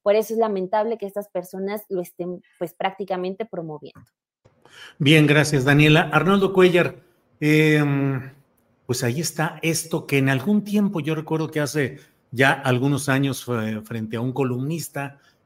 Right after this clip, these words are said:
Speaker 2: que esparció también ideas relacionadas con violencia física, yo generé una etiqueta que decía periodismo sicario.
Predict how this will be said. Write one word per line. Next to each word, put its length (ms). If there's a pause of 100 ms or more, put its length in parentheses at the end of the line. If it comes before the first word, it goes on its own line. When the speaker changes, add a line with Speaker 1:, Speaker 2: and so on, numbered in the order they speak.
(100)
Speaker 2:
que 80
esparció 500
también 360
ideas 360
relacionadas 540
con 160
violencia 420
física, 520 (420)
yo 640
generé 380
una 460
etiqueta 500
que 80
decía 440 (320)
periodismo 680
sicario. 720